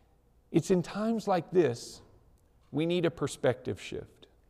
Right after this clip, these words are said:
We need to let go, and we need to stop subconsciously or consciously trying to control or direct the people and the situations around us. We need to remember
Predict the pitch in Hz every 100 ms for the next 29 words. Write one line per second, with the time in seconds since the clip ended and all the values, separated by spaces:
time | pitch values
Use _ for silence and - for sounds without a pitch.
0 | _ _ _ _ - - 165 196 190 180
1 | 147 160 202 180 190 165 156 190 185 -
2 | - - - - _ _ _ - 156 190
3 | 202 190 - 220 202 - - - - -
4 | - 226 220 226 226 220 208 - 220 196
5 | 214 208 214 220 - 147 - 139 139 -
6 | - - - 208 208 185 - 151 - 196
7 | 202 208 214 190 180 170 151 139 - 139
8 | - 190 - 143 135 143 143 - 147 151
9 | 147 135 143 131 131 127 110 101 - -
10 | - _ _ _ - - - - 202 220
11 | 226 214 196 190 233 240 196 135